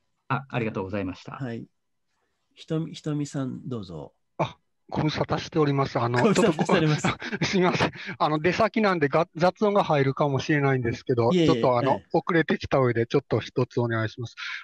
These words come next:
Speaker 3: あの、
Speaker 2: はい。
Speaker 3: ちょっと一般的な印象になるんですけども、
Speaker 2: はい。
Speaker 3: あの、今回の理論は、あの、えっと、どうしても許せ-、されないことを差し当たり、宙吊りにしておくっていう、未来まで保留しておくっていう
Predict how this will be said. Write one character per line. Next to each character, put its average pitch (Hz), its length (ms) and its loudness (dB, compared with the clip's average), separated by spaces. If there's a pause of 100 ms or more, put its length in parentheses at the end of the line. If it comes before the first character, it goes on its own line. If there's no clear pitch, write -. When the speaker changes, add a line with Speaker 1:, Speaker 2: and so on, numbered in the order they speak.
Speaker 3:
あ 135 140 -2
の、 139 340 2
Speaker 2:
は 143 100 2
い。 - 20 -10 (340)
Speaker 3:
ち - 80 -4
ょ - 20 0
っ - 20 0
と 175 120 -2 (200)
一 - 100 -4
般 214 160 2
的 233 180 -2
な 190 120 4
印 165 220 2
象 214 120 4
に 185 120 0
な 139 120 4
る 147 120 4
ん 147 60 2
で 127 120 4
す - 100 -8
け 135 140 0
ど 120 120 0
も、 127 320 0 (300)
Speaker 2:
は 139 120 -2
い。 - 40 2
Speaker 3:
あ 131 40 2
の、 135 120 -2
今 196 300 -2
回 196 220 4
の 139 140 4
理 139 140 2 (200)
論 156 340 2
は、 120 320 2
あ 113 40 0
の、 113 380 0 (680)
え 127 40 -4
っ 120 40 -2
と、 - 120 -2
ど 147 200 4
う 170 60 2
し - 100 -6
て 269 100 0
も 202 160 2
許 190 260 2
せ-、 226 300 0 (340)
さ 202 180 0
れ 220 140 4
な 180 180 2
い 135 120 2
こ - 180 -2
と 165 320 4
を 175 100 2
差 156 200 0
し - 160 -2
当 190 100 4
た 226 160 2
り、 240 280 0 (120)
宙 160 220 2
吊 160 180 0
り 185 120 0
に 202 100 -2
し - 140 -8
て 277 100 0
お 262 140 4
く - 120 -12
っ - 20 -20 (120)
て 147 80 0
い 120 60 4
う、 107 260 0
未 196 160 -4
来 247 200 2
ま 131 120 2
で 110 80 0
保 127 180 0
留 135 180 0
し - 120 -10
て 226 140 0
お 214 100 2
く - 100 -16
っ - 160 -20
て - 60 -4
い 110 180 2
う 104 180 -4